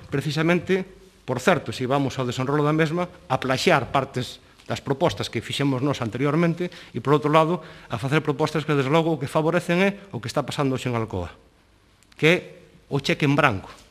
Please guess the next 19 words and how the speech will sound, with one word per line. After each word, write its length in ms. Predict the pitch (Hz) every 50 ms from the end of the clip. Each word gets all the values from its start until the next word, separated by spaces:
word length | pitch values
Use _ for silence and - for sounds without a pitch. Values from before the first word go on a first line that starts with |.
| _ _ _ _ -
ás 160 | - - 104 - 131
empresas 480 | 131 135 151 170 - - 180 170 - - - - - -
para 160 | - 131 135
que 100 | 127 127
se 140 | 127 - 127
poidan 240 | 135 151 143 143 139
beneficiar, 560 | 139 139 135 - 147 139 - 175 147 - - - - - - - - - - - - - -
eh, 540 | 117 123 123 123 120 113 113 113 117 117 104 - - - - - -
para 160 | 139 127 131
consumos 400 | - 143 139 - 170 151 139 -
electrointensivos 720 | 139 131 135 - 151 147 143 147 156 - - 175 160 165 -
sin 140 | - 170
contraprestacións 640 | 151 151 147 135 123 135 117 123 113 127 110 147 127
de 80 | 120 113
ningún 160 | 110 104 98
tipo. 240 | - - 90 - -
E, 140 | - 170 165
por 100 | 175 196
último, 380 | 190 156 107 120 117 113 104